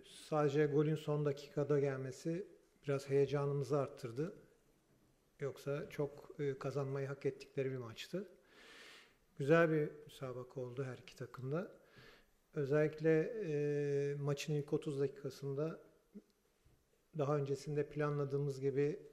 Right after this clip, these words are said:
oynanan bir oyundu. İ-, sonra son on beş dakika biraz tempomuz yavaşladı. İkinci yarının on dakika, ilk on dakikasında, e,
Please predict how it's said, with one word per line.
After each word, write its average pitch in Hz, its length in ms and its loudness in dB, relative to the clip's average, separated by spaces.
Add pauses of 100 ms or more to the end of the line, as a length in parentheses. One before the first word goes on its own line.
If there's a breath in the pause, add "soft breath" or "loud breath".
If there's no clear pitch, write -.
(640)
oynanan 143 560 0
bir 139 60 4
oyundu. 143 500 2 (640)
İ-, - 220 -4
sonra 147 360 0
son 151 200 -2
on 151 160 2
beş 143 220 0
dakika 143 400 0
biraz 143 500 2 (160)
tempomuz 139 480 -4
yavaşladı. 131 680 -2 (1500 loud breath)
İkinci 160 340 0
yarının 160 220 6
on 156 200 6
dakika, 156 380 0 (100)
ilk 151 240 -2
on 160 180 4
dakikasında, 156 1120 2
e, 156 80 0